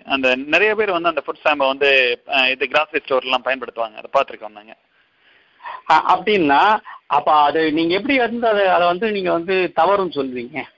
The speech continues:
Speaker 1: ம்.
Speaker 2: ஒரு, ஒரு சமூகம் ஏதோ ஒரு காலகட்டத்துல கீழே போகுதுன்னா, அதை கையை கு-, ஐய-, கையை கொடுத்து தூக்கி விட வேண்டிய கடமை வந்து அதுக்கு,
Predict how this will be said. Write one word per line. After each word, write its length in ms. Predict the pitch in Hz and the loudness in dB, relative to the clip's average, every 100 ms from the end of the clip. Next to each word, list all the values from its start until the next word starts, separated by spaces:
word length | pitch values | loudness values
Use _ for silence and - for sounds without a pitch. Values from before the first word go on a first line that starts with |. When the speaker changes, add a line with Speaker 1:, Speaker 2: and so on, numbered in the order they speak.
| _ _ | _ _
Speaker 1:
ம். 400 | 151 139 113 113 _ | -6 -6 -6 -12 _
Speaker 2:
ஒரு, 260 | 131 113 120 | -2 -2 0
ஒரு 160 | 131 127 | -2 2
சமூகம் 640 | 160 180 247 254 240 302 - - _ | 2 4 4 2 0 -2 -6 -20 _
ஏதோ 200 | 170 226 | 0 2
ஒரு 200 | 311 262 | 2 2
காலகட்டத்துல 500 | 226 240 240 220 247 | 2 2 2 -2 -4
கீழே 440 | 240 - 262 247 226 | -4 -2 0 0 0
போகுதுன்னா, 520 | 214 214 214 202 220 | -2 0 0 0 2
அதை 220 | 254 208 - | 2 2 2
கையை 300 | 185 233 233 | 0 0 -2
கு-, 100 | 220 | -2
ஐய-, 280 | 185 190 175 | 0 0 -2
கையை 260 | 175 214 226 | 0 0 0
கொடுத்து 280 | 233 240 | -4 -4
தூக்கி 300 | - 247 214 | -4 -4 0
விட 180 | 247 233 | 0 2
வேண்டிய 400 | 220 214 214 202 | 0 0 -2 -4
கடமை 400 | - 196 254 247 | 0 0 2 4
வந்து 220 | 214 202 | 2 2
அதுக்கு, 560 | 214 202 185 190 180 | 2 0 -2 -6 -4